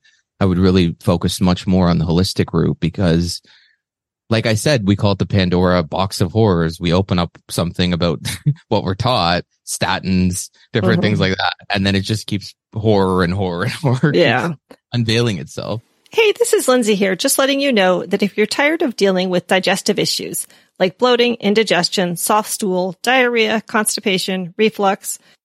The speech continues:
Speaker 2: I B S, I B D, or the numerous health conditions that come about when your gut is off, like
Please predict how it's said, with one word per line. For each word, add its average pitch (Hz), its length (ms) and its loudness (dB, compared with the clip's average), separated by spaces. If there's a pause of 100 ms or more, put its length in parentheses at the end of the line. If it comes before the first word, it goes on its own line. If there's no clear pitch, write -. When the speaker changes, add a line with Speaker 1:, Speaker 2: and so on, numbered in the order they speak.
(100)
Speaker 2:
I 240 160 0
B 226 160 2
S, 196 440 2
I 208 100 2
B 208 160 2
D, 190 400 2 (240)
or 202 80 0
the 190 100 2
numerous 247 440 2
health 190 180 0
conditions 180 520 -2
that - 140 -4
come 214 200 -2
about 185 380 0
when 190 140 -2
your 180 120 -4
gut 190 200 0
is 185 140 0
off, 165 320 -4
like - 220 -10